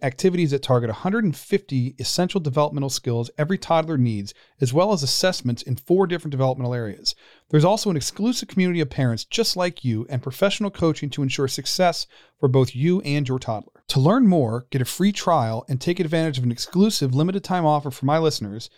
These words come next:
visit happy ladders dot com. That's H A P P Y L A D D E R S. Use the code the autism dad at checkout to save fifty percent off the monthly membership. Plus, get a free one-on-one session as well as access to the Tantrums and Meltdown mini course.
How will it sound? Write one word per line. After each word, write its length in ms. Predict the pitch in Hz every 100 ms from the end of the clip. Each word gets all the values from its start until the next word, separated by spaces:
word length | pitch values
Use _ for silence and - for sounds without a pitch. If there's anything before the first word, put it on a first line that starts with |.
| _ 135
visit 240 | 139 151
happy 400 | - 165 170 208
ladders 320 | 156 151 156
dot 240 | - 143 -
com. 380 | 135 110 101 _ _ _
That's 200 | 131 -
H 240 | 175 202 -
A 200 | 170 175
P 240 | - 196
P 220 | 196 202 202
Y 420 | 147 151 165 175 147
L 200 | 160 170
A 140 | 160
D 240 | 131 160
D 240 | 151 156 151
E 160 | 151 151
R 200 | 135 131
S. 340 | 170 196 - _ _ _
Use 280 | 139 190 196
the 80 | 220
code 440 | - 185 175 131
the 100 | 143
autism 440 | 147 196 170 151 117
dad 300 | 113 113 131
at 120 | 131
checkout 420 | - 143 123 120
to 60 | -
save 160 | 123
fifty 260 | - 160 208
percent 340 | 196 196 175
off 140 | 151 -
the 60 |
monthly 240 | 139 135 135
membership. 440 | 156 156 - - _ _ _
Plus, 240 | - 196 -
get 140 | 156
a 20 |
free 240 | 131 175 170
one-on-one 480 | 135 165 202 202
session 400 | 202 160 131 131
as 160 | 139 123
well 220 | 143 190
as 100 | 180
access 380 | 170 160 - 156
to 100 | -
the 80 | 131
Tantrums 460 | - 170 170 180
and 120 | 160 143
Meltdown 360 | 139 143 135
mini 160 | 131 120
course. 340 | - - -